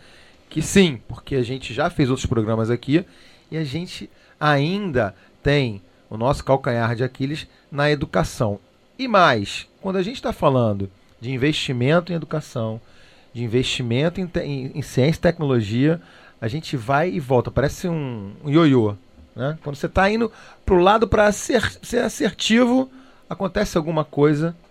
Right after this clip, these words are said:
né? Em fatores políticos, em fatores sociais que não deixam a gente andar. Então,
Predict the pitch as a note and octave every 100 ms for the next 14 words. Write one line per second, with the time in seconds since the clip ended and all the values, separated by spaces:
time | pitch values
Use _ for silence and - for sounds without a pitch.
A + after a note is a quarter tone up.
0 | _ _ _ _ - A#2+ D3+ E3 _ _
1 | _ _ _ A#2 - A2+ A#2+ A2 - G2+
2 | A2+ E3 D3+ - B2 B2+ A#2 - A#2 -
3 | C#3 - A2+ A#2+ - - F3 G3+ A#2+ E3
4 | A3+ - A2 A2+ G2+ A2+ - A2 F#2 D#2+
5 | D#2+ _ _ _ - _ _ - C#3+